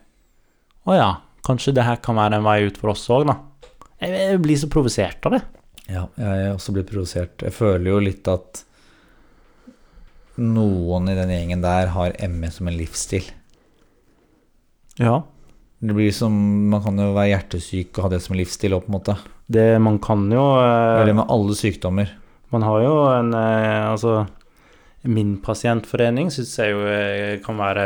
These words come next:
Speaker 1: litt, eh, for, eh, slappe med å, å pushe på at man bør ha fysisk aktivitet, for eksempel.
Speaker 2: Mm.
Speaker 1: Jeg synes det er en del pasientforeninger der ute som ikke helt virker for å jobbe for pasientens beste, eh, i, in mind,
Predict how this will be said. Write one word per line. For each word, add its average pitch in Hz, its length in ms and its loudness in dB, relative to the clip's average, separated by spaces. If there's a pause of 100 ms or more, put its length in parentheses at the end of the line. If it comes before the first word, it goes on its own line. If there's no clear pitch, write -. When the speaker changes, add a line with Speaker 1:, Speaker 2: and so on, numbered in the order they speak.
Speaker 1:
litt, - 300 -10
eh, 98 340 0
for, 101 400 -6
eh, 98 480 -2
slappe - 440 -10
med 107 140 -2
å, 101 540 -4
å 110 80 -6
pushe - 340 -4
på 104 140 -2
at 101 140 -6
man 104 140 -6
bør 101 220 -2
ha 104 100 -4
fysisk 110 360 -8
aktivitet, 120 400 -4
for - 100 -16
eksempel. 139 380 0 (120)
Speaker 2:
Mm. 92 360 -4 (280)
Speaker 1:
Jeg 127 120 -2
synes 123 120 0
det 165 120 4
er 147 160 4
en 120 80 0
del 117 180 4
pasientforeninger 104 920 -2
der 98 160 0
ute 95 220 -6
som 104 180 -4 (800)
ikke 135 260 0
helt 135 220 0
virker 117 340 -2
for 131 140 0
å 120 80 4
jobbe 104 320 2
for 113 100 -2
pasientens 107 640 -4
beste, 120 400 -4
eh, 113 400 -2
i, 110 880 -4
in 117 100 0
mind, 131 320 2